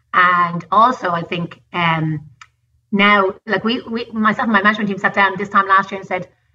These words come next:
you know, "We have to make the market for fibre to home. We have to show people it's better than cable or whatever." You know, I think the pandemic kind of did that for us because people want fibre to the home now. And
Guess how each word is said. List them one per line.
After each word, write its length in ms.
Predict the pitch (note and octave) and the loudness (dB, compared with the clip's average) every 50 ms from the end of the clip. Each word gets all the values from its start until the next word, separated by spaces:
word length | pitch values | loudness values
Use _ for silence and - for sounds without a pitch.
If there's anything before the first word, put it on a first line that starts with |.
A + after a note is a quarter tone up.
| _ _ | _ _
you 100 | - G3+ | -6 -4
know, 60 | G3+ | -2
"We 80 | G3 G3+ | 0 0
have 120 | G#3 G3+ | -2 -2
to 60 | - G#3+ | 0 0
make 160 | G3+ G3 G3 | 0 0 0
the 60 | F#3 | 0
market 360 | F#3+ G3+ A3 A#3+ B3 - G3+ - | 4 6 6 6 4 2 -6 -12
for 60 | F3+ | -6
fibre 260 | - G3 F#3 F#3 F#3 | -2 0 0 0 -2
to 60 | F#3+ | -4
home. 240 | D#3+ E3+ F#3 F3+ F3+ | -2 0 0 0 0
We 60 | F3+ | -2
have 120 | G3+ G3+ - | -6 -6 -6
to 60 | F#3+ | -8
show 240 | - - G#3+ G#3 G3+ | -6 -2 -2 0 2
people 220 | G3+ G3 F3+ F3 | 0 -2 -2 -2
it's 140 | F3 F3 - | -8 -6 -2
better 220 | - F#3+ F#3+ F#3 | 0 2 2 2
than 120 | F3+ F#3 E3+ | 0 -2 -4
cable 320 | - G#3+ G#3+ A3+ G#3 G3 | -4 -2 -2 0 -2 -2
or 80 | F#3+ F#3 | -2 -2
whatever." 320 | F#3 F#3 F3+ F3 F3 E3+ - - _ _ _ _ _ - | -2 -2 -2 -2 -6 -8 -8 -14 _ _ _ _ _ -2
You 80 | G3+ | 2
know, 80 | G#3 G3+ | 2 2
I 60 | G3 | 2
think 340 | G3 A#3 G#3+ - - _ - | 2 -2 -8 -10 -10 _ -12
the 80 | F3+ | -10
pandemic 440 | F3 - G#3 G3+ G3+ A#3+ B3 A3+ G#3 | -6 -2 -2 -2 -2 -2 -4 -4 -4
kind 140 | - G3+ F#3+ | -4 -4 -4
of 60 | F3+ E3+ | -4 -4
did 140 | A3+ A3 | -4 0
that 200 | G3+ F3 G#3+ - | 2 2 0 2
for 220 | - G3 G3+ G3+ E3+ | 2 4 4 4 4
us 160 | D3+ D#3 - _ | 2 -4 -12 _
because 280 | - F#3 - F3+ E3+ - | -14 -10 -10 -10 -10 -10
people 400 | - - A#3+ G#3+ - G3 F3+ E3+ | -10 -8 -8 -8 -6 -6 -6 -6
want 440 | E3 E3 D#3 E3+ G3 G3+ G3+ G#3+ G3+ | -6 -6 -2 2 4 4 4 2 -2
fibre 320 | - - F3+ E3+ E3 E3 | -4 -4 -4 -4 -4 -4
to 40 | F3+ | -8
the 100 | F3 F3+ | -6 -4
home 240 | D#3 E3+ F3+ F3 F3 | -2 0 0 0 0
now. 260 | F3 F3 E3+ E3 F3 F3+ | 0 0 2 2 0 0
And 300 | F3+ E3+ F3 F3 E3 - | 0 -2 -2 -4 -8 -10